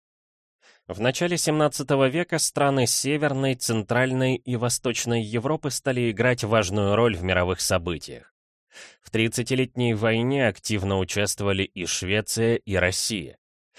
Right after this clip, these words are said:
Вскоре после правления Сигизмунда в Речь Посполитую переместился и центр европейских гражданских войн. Ближе к концу своего долгого правления Сигизмунд попытался проявить себя как защитник Центральной Европы от турецкой опасности.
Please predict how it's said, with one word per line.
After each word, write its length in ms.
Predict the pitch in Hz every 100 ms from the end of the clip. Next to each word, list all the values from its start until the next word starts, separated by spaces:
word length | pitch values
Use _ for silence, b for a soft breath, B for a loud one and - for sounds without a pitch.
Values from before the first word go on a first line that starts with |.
| B B
Вскоре 400 | - - 151 165
после 400 | - 156 - 143
правления 560 | 131 120 123 135 131 120
Сигизмунда 880 | - 110 107 95 107 135 143 151
в 60 | 131
Речь 260 | 123 120
Посполитую 640 | - 113 - 107 117 131 131
переместился 800 | 127 117 113 - 135 139 135 135
и 240 | - 113
центр 480 | 98 - 131 131 143
европейских 880 | 127 127 117 104 120 117 - 117 98
гражданских 760 | 98 101 90 95 90 - 92
войн. 380 | 92 92 78 64 _ _ _ _ _ B B -
Ближе 320 | 98 113 101
к 80 | -
концу 400 | 107 95 - 101
своего 400 | - 92 90 92
долгого 480 | 85 95 90 87 85
правления 720 | - 85 82 113 107 92 85
Сигизмунд 680 | - 95 98 95 117 127 -
попытался 640 | 117 117 127 127 117 120
проявить 500 | - 120 117 123 123
себя 280 | - 117 147
как 220 | 143 131
защитник 760 | 113 135 - - 165 117 95
Центральной 640 | - 104 95 117 110 110 107
Европы 540 | 95 101 117 139 127
от 180 | 113 -
турецкой 560 | 120 113 120 - 113 110
опасности. 880 | 110 - 143 127 95 82 - 139